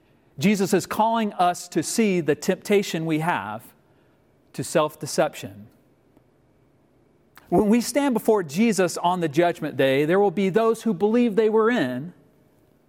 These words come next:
but yet they were out. How could we miss it? Well, Jesus gives us three ways. First, he tells us,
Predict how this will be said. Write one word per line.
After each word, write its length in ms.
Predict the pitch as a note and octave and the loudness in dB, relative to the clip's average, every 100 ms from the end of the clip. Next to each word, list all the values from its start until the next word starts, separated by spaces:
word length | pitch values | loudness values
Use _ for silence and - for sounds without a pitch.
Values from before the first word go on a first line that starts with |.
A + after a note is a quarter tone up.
| _ _ _ _ _ _ _ _ _ _ | _ _ _ _ _ _ _ _ _ _
but 160 | - D#3+ | -8 -2
yet 220 | F#3 F#3 | -2 0
they 100 | F3+ | -2
were 240 | F3 F#3+ | -2 -4
out. 260 | G3+ - - _ _ _ _ _ _ _ _ _ _ _ _ _ _ _ _ _ _ _ _ _ _ _ _ _ _ | -4 -6 -8 _ _ _ _ _ _ _ _ _ _ _ _ _ _ _ _ _ _ _ _ _ _ _ _ _ _
How 160 | - F#3+ | -6 -4
could 180 | - F#3 | 0 0
we 100 | G3 | 0
miss 260 | G#3+ - | -2 -6
it? 120 | - - _ _ _ _ _ _ _ _ _ _ _ _ _ _ _ _ _ _ _ _ | -14 -20 _ _ _ _ _ _ _ _ _ _ _ _ _ _ _ _ _ _ _ _
Well, 120 | - C3+ | -2 0
Jesus 400 | F3+ F3+ D#3+ - | 2 2 0 0
gives 220 | D#3+ B2 | -2 -2
us 160 | B2 | -6
three 200 | - C#3 | -4 -4
ways. 520 | A#2+ G#2+ G#2 G#2 - - _ _ _ _ _ _ _ _ _ _ _ _ | -4 -4 -8 -20 -20 -20 _ _ _ _ _ _ _ _ _ _ _ _
First, 380 | G3+ A#3+ - - | 0 0 -4 -6
he 140 | E3+ | -6
tells 360 | E3 G3 G#3+ D3+ | -2 0 0 0
us, 400 | C#3+ C#3 - | 0 0 -4